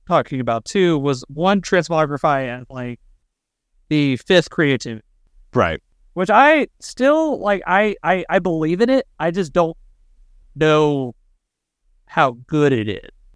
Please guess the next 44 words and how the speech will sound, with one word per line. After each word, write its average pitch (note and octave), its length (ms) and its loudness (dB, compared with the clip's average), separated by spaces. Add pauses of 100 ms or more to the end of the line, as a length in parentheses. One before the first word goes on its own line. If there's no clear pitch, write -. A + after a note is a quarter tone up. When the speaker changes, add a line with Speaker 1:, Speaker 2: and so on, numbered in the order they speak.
Speaker 1:
Can G3 80 2
it A#3+ 80 4
target D4 220 0
an G#3+ 60 2
artifact? F3 460 -2 (280)
Speaker 2:
No, C3 240 4
it F2+ 60 -6
cannot. D#2+ 320 -8 (200)
I, - 100 -2
Speaker 1:
Okay, A2 120 0
Speaker 2:
I A#2+ 120 6
Speaker 1:
it C3+ 40 4
Speaker 2:
was, B2 220 -2
I A2 160 -2
was B2 120 -2
look, C3+ 220 0
I A#2 140 0
was A2 100 -6
like, G#2 160 -4 (120)
I C3 40 -6
was A#2+ 120 -6
like, A2+ 160 -2
t-, C3 200 -4
like, G#2+ 220 -2 (180)
"Wait, B2+ 200 -6 (100)
can D#3+ 120 0
it F3+ 160 -4
target D#3 320 -2
artifact?" C#3 280 -2
No, F#2 160 -2 (140)
it G2+ 120 -4
has G#2+ 240 -2
to A2+ 300 0
exile G2+ 300 -2
a F#2 60 -2
creature. E2 560 -8 (380)
Yeah. C2+ 140 0
Speaker 1:
Which B3 180 0
I D4 80 2
guess D#4+ 220 -2
there C4 160 0
are G3 160 0
matchups, F3+ 600 -4
like, F3+ 220 2